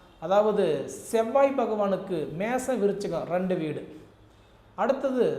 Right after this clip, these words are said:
சுக்கிரனுக்கு ரிஷபம், துலாம் ரெண்டு வீடு, புதன் பகவானுக்கு மிதுனம், கன்னி ரெண்டு வீடு,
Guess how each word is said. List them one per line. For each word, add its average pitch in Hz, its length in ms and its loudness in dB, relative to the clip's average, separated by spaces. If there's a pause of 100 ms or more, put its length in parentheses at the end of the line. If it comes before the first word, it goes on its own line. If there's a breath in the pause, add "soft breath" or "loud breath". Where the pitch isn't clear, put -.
(160)
சுக்கிரனுக்கு 269 720 -2 (720)
ரிஷபம், 294 500 2 (180)
துலாம் 196 280 4 (220)
ரெண்டு 196 260 2
வீடு, 160 200 0 (1000 soft breath)
புதன் 285 320 2
பகவானுக்கு 214 640 0 (480)
மிதுனம், 294 480 0
கன்னி 175 260 -2 (240)
ரெண்டு 190 280 2
வீடு, 156 200 -2